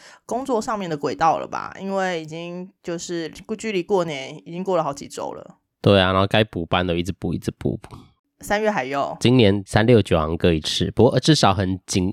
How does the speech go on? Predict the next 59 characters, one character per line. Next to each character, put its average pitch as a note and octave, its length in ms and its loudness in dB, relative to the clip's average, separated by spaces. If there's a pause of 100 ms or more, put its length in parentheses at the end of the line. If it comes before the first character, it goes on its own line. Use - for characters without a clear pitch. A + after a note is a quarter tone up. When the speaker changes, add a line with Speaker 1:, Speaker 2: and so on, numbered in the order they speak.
Speaker 2:
很 G2+ 140 2
密 A#2+ 200 8
集 F#2 220 -2
的 F2 220 2
已 F2+ 40 0
经 F#2 160 2
补 F2 200 2
完 A1 200 -6
了。 - 200 -8 (400)
Speaker 1:
对， G3+ 160 6
对， F3+ 180 2
对， D#3+ 160 -6
对， D3+ 180 -6
对， D3+ 120 -8
二 D#4+ 180 2
月 E4 160 2
真 D#4 140 -4
的 C#4 80 -4
很 F3+ 120 -8
惊 F3+ 160 -10
人 E3 140 -6
的 C3 60 -8
补 - 180 -12
班 A2 240 -8
欸。 - 200 -20 (480)
Speaker 2:
对 F#2 140 6
啊， E2 260 -2
好 E2 120 0
烦 - 200 -4 (120)
哦。 - 120 -8 (540)
Speaker 1:
对， G#3 160 -6
虽 B3+ 140 -2
然 C4+ 100 -2
对 C#4+ 100 0
我 A#3+ 80 2
们 D3 160 4
诊 C3+ 160 0
所 D#3 120 -2
来 C3+ 120 -4
讲 D#3 160 -8
没 F#2 200 -14
差， - 340 -8
<laughs> F3 60 -12
但 G#3+ 120 0
是 B3+ 140 -6
约 A3 180 0
诊 A3 140 -2
的 C#3 100 -8
时 D#3+ 140 -6
候 F3+ 260 -4 (640)
就， G3+ 140 -10
就 B3 120 4
很 B3 140 0
难 D3 160 -6
约， D#3 260 -2
因 G3 80 -8
为 A3 240 -2
可 G3+ 140 -8
能 E3 260 -4